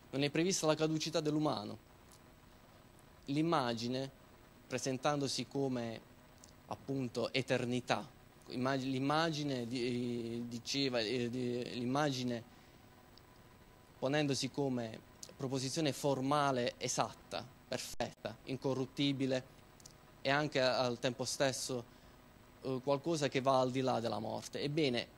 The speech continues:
reintroducendo il sentore di morte, qualsiasi sistema totalitarista, sia esso fortemente liberticida, sia esso fortemente libertario, almeno a parole,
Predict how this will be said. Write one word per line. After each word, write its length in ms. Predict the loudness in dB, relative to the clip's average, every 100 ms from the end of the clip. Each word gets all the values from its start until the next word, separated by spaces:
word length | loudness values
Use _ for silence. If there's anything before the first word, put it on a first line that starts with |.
| -16
reintroducendo 1040 | -2 2 2 0 -2 0 0 0 0 -4 -8
il 100 | -6
sentore 360 | -2 -2 -2 -2
di 100 | 0
morte, 480 | 0 0 -2 -8 -8 -14 0
qualsiasi 440 | 2 2 0 0
sistema 720 | -2 -4 -2 2 2 2 -4 -10 -20 -20 -20 -20 -20 -20 -10
totalitarista, 880 | 0 2 4 4 2 2 -2 -6 -8
sia 480 | -4 0 4 4
esso 600 | 4 2 -2 -4 -6 -8 -18 -20
fortemente 960 | -8 -2 2 4 4 2 0 2 2 0 -4 -16 -4
liberticida, 840 | 4 4 4 0 2 2 0 -2
sia 440 | -2 2 4 4 0 -12 -20 -20 -20 -20 -10
esso 520 | 0 2 2 -2 -6 -4
fortemente 680 | -6 -2 0 0 0 -2 -2
libertario, 880 | 0 0 0 0 4 4 4 -2
almeno 300 | -2 -2 -4
a 60 | -4
parole, 480 | 0 0 0 -4